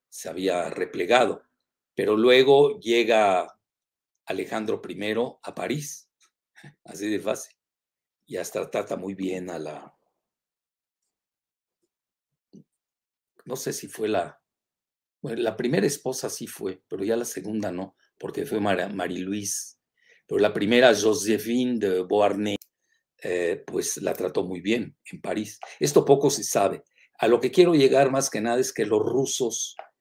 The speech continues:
eh, más que atacar, suelen defenderse y lo hacen muy bien.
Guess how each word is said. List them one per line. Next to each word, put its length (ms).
eh, 320
más 400
que 100
atacar, 500
suelen 520
defenderse 680
y 100
lo 100
hacen 240
muy 140
bien. 180